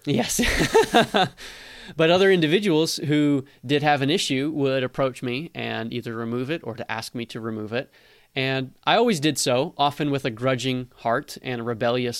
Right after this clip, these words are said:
spirit within my own heart. But my responsibility, I think, in that moment, this is the leadership of the church, this is a principle that they think is good and proper, uh, I should submit to them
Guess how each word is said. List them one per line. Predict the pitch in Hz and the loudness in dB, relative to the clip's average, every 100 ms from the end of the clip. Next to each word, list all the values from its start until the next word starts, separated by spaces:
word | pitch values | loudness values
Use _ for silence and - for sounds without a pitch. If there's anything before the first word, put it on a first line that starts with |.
| - | -10
spirit | - 127 127 | -6 -4 -4
within | 127 127 | -6 -6
my | 117 117 | -4 -4
own | 113 | -6
heart. | 107 104 131 - _ _ _ _ | -4 -4 -4 -8 _ _ _ _
But | 147 143 | -2 2
my | 143 | 2
responsibility, | 143 - 135 135 120 123 120 | 2 0 -4 -4 -2 0 0
I | 117 | -2
think, | 123 120 | -4 -6
in | 117 | -6
that | 117 | -6
moment, | 120 117 120 131 - | -6 -4 -4 -6 -10
this | 123 113 | -12 -10
is | 110 | -8
the | 117 | -6
leadership | 123 120 135 120 | -4 -4 -8 -10
of | |
the | 110 | -10
church, | - 151 170 139 | -4 -4 -2 -6
this | 123 | -8
is | 120 | -8
a | 117 | -8
principle | - 120 - 120 | -8 -10 -6 -6
that | 113 | -4
they | 120 | -6
think | 113 117 104 | -6 -8 -8
is | 117 113 104 | -8 -8 -8
good | 120 113 | -6 -6
and | 110 | -6
proper, | - 117 151 165 - _ _ _ _ - | -4 -4 -4 -8 -10 _ _ _ _ -8
uh, | 110 - | -6 -4
I | 120 | -4
should | - 113 | -4 -6
submit | - 117 123 156 | -6 -4 -2 -4
to | - 117 | -6 -4
them | 110 107 | -4 -6